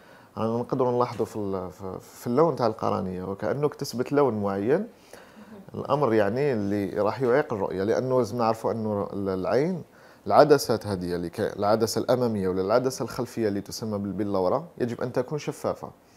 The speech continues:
ال-، العدسة الأمامية القرنية راهي اون contact افيك لو ميليو اكستيريور، يعني ما كاش، كاين فقط حاجز خفيف اللي هي الدموع تحمي القرنية من ال-، من الجفاف وتحميها أيضًا من الغبار وال-،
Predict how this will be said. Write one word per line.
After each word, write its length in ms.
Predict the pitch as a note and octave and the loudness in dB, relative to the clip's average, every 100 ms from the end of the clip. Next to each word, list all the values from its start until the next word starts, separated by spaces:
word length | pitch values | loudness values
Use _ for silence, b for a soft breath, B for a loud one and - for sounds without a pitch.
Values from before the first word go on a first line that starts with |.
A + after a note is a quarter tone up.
| B B B B B B B - | B B B B B B B -6
ال-، 220 | G#2+ G#2+ | -2 4
العدسة 500 | G#2+ G#2+ E3 G3 G3 | 6 8 6 4 2
الأمامية 400 | E3 D3 C#3+ B2+ | 2 2 2 4
القرنية 840 | A#2 C3+ B2+ B2 A#2+ C#3+ G#3 B3+ - | 4 4 2 2 0 0 0 -2 -4
راهي 280 | B2+ C#3 C#3 | -2 0 0
اون 180 | - C3+ | -2 -4
contact 400 | D3+ E3 E3 C#3+ | -4 -2 -2 -2
افيك 240 | B2 C3 | -4 -4
لو 60 | B2 | -4
ميليو 260 | A#2 A#2 | -4 -4
اكستيريور، 440 | A#2+ - C#3 D3+ G#2 | -6 -4 -2 0 0
يعني 180 | G#2 | 0
ما 120 | A2 G#2+ | 0 -2
كاش، 360 | F3 E3 - - B B B | 0 0 -2 -16 B B B
كاين 220 | B2+ A#2+ | -2 -2
فقط 360 | A#2+ C3 A#2 - | 0 -2 -2 -4
حاجز 420 | - C3 A#2+ - | -2 0 0 -6
خفيف 380 | - - E3 A#2 | -6 -2 -2 -2
اللي 100 | G#2+ | -4
هي 200 | G#2+ G#2+ | 0 0
الدموع 500 | G2 C3+ F3 E3 F#2+ - B B B B | 2 0 2 -2 -4 -10 B B B B
تحمي 760 | D3 - A#2 A2+ C3+ D#3 A2+ F#2 | -8 -6 -4 -2 0 -2 -2 -4
القرنية 1000 | F#2 A2 A2 G#2 F#2+ F2+ A#2 C#3+ B2 G2 | -4 -2 -2 -2 -2 0 2 2 2 0
من 460 | F2+ - G2+ G#2+ G#2 | -4 -8 -4 -4 -2
ال-، 360 | G2 F#2+ F#2 | -2 0 -2
من 140 | G#2 G#2+ | -2 -2
الجفاف 540 | G2 G2 - F#3 G3+ | 0 0 0 -4 -4
وتحميها 480 | C3+ - C#3+ C#3+ D3+ | -8 -6 -2 0 0
أيضًا 200 | B2 C#3+ | 2 2
من 140 | C#3+ | 2
الغبار 560 | B2+ A2 G2+ G2 C#3 D3 | 0 0 0 4 6 6
وال-، 480 | A#2+ G#2 F#2+ F#2 F2 | 4 0 0 -2 -2